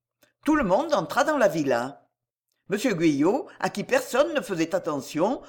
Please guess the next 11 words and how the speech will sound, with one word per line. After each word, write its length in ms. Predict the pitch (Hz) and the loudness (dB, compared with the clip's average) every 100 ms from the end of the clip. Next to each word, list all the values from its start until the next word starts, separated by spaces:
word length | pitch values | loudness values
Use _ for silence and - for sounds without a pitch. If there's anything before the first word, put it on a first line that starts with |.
| - | -14
se 120 | - | -4
tenait 320 | 180 202 214 254 | 2 2 2 0
discrètement 720 | 190 277 - 294 240 156 247 | -2 -4 2 2 2 0 0
dans 240 | 294 196 | 0 0
un 120 | 175 | -2
coin. 420 | 147 127 127 123 - _ _ _ _ - | -2 -2 -2 -2 -10 _ _ _ _ 2
Au 100 | 254 | 2
bout 200 | 170 247 | 4 0
de 80 | 302 | 0
quelques 280 | - 277 247 | 0 0 0
minutes, 600 | 165 147 151 240 302 | -4 -2 -2 -2 -2